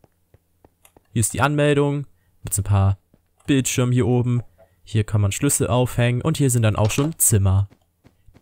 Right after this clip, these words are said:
die fast alle eingerichtet sind. Und ich denke mal auch gar nicht mal so schlecht. Hier noch mit so einer Dusche oder einer Badewanne. Hm, sieht doch nicht, sieht doch nicht schlecht aus. Genau. Da könnte man jetzt tatsächlich auch Wasser reinpacken. Also das ist noch in einem,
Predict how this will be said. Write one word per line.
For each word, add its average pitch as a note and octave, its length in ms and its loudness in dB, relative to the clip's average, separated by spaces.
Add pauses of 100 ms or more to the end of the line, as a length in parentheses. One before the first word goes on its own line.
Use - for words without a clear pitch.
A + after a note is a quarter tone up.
die C#3 300 2
fast - 440 -2
alle D#3 160 2
eingerichtet A#2 520 0
sind. - 280 -6 (680)
Und C3+ 400 0
ich - 100 -4
denke B2+ 200 0
mal B2 120 2
auch A2 100 -2
gar A2+ 160 2
nicht A#2+ 100 0
mal A#2 120 4
so A2 80 2
schlecht. - 420 -4 (960)
Hier B2 180 0
noch B2 120 2
mit A#2+ 140 0
so - 80 -2
einer G#2+ 320 4 (140)
Dusche D3+ 500 0
oder G#2 140 0
einer F#2+ 140 0
Badewanne. C3 600 0 (1120)
Hm, G2+ 240 -4
sieht - 180 -8
doch B2 140 -6
nicht, - 360 -6 (120)
sieht - 140 -4
doch E3 80 0
nicht E3 100 -2
schlecht A#2 260 -2
aus. G2 300 -2 (680)
Genau. G#2 380 0 (760)
Da A#2+ 120 2
könnte D#3 220 -2
man D3+ 120 0
jetzt D3 140 -2
tatsächlich C#3+ 340 0
auch A2 120 -2
Wasser C3 220 0
reinpacken. G2 520 -2
Also A2 160 0
das A2+ 160 0
ist - 140 -2
noch A#2+ 100 0
in A#2+ 140 0
einem, A2+ 340 2